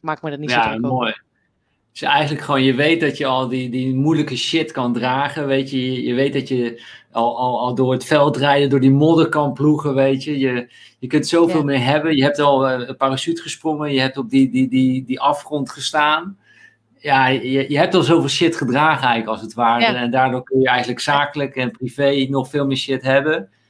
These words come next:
Speaker 1: Ja.
Speaker 2: En daardoor eigenlijk betere prestatie, eh, leveren.
Speaker 1: Ja, ja.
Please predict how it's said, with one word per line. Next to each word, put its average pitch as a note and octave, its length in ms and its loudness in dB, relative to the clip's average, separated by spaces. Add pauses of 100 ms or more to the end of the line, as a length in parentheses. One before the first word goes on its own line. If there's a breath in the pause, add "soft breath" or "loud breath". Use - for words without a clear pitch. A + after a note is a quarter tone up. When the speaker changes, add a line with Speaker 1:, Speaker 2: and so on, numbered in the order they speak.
Speaker 1:
Ja. A3+ 180 -2
Speaker 2:
En B2+ 80 -4
daardoor C3+ 300 2
eigenlijk - 580 -4
betere C#3 380 -2
prestatie, C3 800 -6
eh, F#2+ 220 -8 (100)
leveren. F3 540 -8 (120)
Speaker 1:
Ja, G#3+ 120 -6
ja. G3+ 100 -6